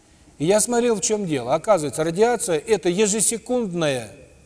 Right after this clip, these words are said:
унижение, неприятность по судьбе. И если я в этот момент привык обижаться на судьбу, комплексовать, испытывать уныние, то вот это вот е-, и каждую долю секунды раскачка дает мне огромную программу самоуничтожения, и я умираю.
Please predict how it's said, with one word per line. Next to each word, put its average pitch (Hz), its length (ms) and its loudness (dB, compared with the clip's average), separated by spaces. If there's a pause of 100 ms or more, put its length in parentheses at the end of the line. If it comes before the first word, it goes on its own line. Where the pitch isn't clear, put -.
(440)
унижение, 196 600 2
неприятность 202 600 0
по - 100 -2
судьбе. 156 400 -6 (1000)
И 170 80 0
если 240 340 0
я 226 100 4
в 196 100 0
этот 208 260 4
момент 196 400 -2
привык 202 340 2
обижаться 196 540 0
на 170 100 -4
судьбу, 143 300 -4
комплексовать, 180 840 2 (240)
испытывать 190 600 0
уныние, 190 520 -2 (360)
то 190 80 4
вот 220 160 6
это 220 160 4
вот 208 220 2
е-, 202 160 2
и 160 220 -2
каждую 208 360 2
долю 202 220 4
секунды 185 400 0
раскачка 180 480 0
дает 196 220 2
мне 196 100 2
огромную 208 400 2
программу 190 420 2
самоуничтожения, 190 760 -2
и 170 120 -2
я 175 180 2
умираю. 160 400 -2